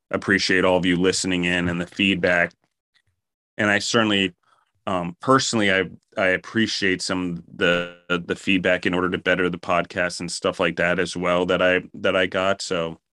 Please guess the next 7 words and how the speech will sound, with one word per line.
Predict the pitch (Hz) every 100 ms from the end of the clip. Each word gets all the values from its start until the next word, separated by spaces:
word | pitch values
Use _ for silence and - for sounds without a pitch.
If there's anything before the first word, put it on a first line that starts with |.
| _ _ _ _ _ _ _ _ _ _ _ _
it's | - -
important | 104 98 107 98 90 90
that, | 87 85 82 - _ - - _ _ _ -
uh, | 98 92 - 90 76 71 - _ _ 104
we | 98
start | - - 101 98
to, | 98 87 85 80